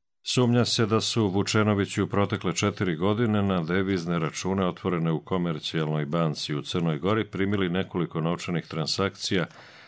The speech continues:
preko offshore kompanije registrovanih u inostranstvu.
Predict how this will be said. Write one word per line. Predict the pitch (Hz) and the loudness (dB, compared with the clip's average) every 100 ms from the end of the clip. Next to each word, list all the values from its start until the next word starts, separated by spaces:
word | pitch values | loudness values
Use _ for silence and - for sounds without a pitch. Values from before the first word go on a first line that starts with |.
| - - | -12 -4
preko | 95 85 - 82 | -2 -2 -4 -2
offshore | 92 92 - 92 80 | -2 -2 -2 -2 -2
kompanije | 87 80 90 92 85 | -4 -2 -2 0 0
registrovanih | 85 85 82 87 82 78 73 | -2 -2 -4 -2 -2 -2 -2
u | 85 | -2
inostranstvu. | 80 76 - 87 78 - | -2 -4 -2 0 0 -4